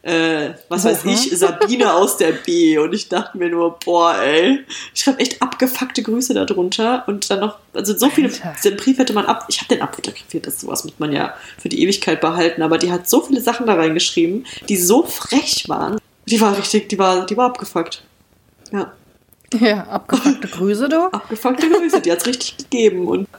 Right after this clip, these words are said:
Speaker 1: so ist das auf jeden Fall hier. Aber ich weiß nicht, haben wir jetzt irgendwie unser Thema leicht verfehlt?
Speaker 2: Egal, macht nix.
Speaker 1: Aber ich glaub, es ist trotzdem
Speaker 2: Würd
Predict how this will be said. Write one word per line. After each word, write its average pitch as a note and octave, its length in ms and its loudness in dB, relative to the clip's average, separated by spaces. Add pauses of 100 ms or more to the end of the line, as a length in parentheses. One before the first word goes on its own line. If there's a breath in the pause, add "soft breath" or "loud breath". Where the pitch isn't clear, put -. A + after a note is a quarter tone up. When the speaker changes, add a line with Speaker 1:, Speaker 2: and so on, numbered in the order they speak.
Speaker 1:
so G3 180 4
ist - 160 -2
das - 100 -4
auf G3 140 -4
jeden G3 120 4
Fall G3 160 0
hier. F#3+ 280 0
Aber G3 240 4
ich - 260 -2
weiß G#3 320 2
nicht, F#3 320 -4
haben G#3 220 2
wir G#3 80 6
jetzt G3+ 120 -2
irgendwie A3 460 0 (720)
unser G#3+ 240 2
Thema A#3+ 500 0 (280)
leicht A3 320 2
verfehlt? G3 580 2 (840)
Speaker 2:
Egal, F3 680 4
macht G3 260 0
nix. F3+ 200 0
Speaker 1:
Aber G3 80 0
ich G3+ 80 -4
glaub, G3 160 -2
es - 60 -10
ist - 60 -8
trotzdem G3 300 -2
Speaker 2:
Würd G3 80 4